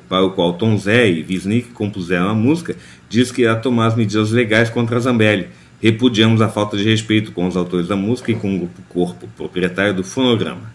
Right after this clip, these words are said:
afirmou o grupo. Em entrevista ao jornal o Globo, <clears throat> Wisnik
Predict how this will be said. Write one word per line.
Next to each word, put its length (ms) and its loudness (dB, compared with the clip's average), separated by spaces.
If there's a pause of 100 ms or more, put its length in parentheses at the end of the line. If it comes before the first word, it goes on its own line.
afirmou 440 -10
o 20 -14
grupo. 300 -20 (1000)
Em 120 4
entrevista 420 2
ao 40 2
jornal 280 2
o 40 0
Globo, 340 2 (760)
<clears throat> 840 -20
Wisnik 640 2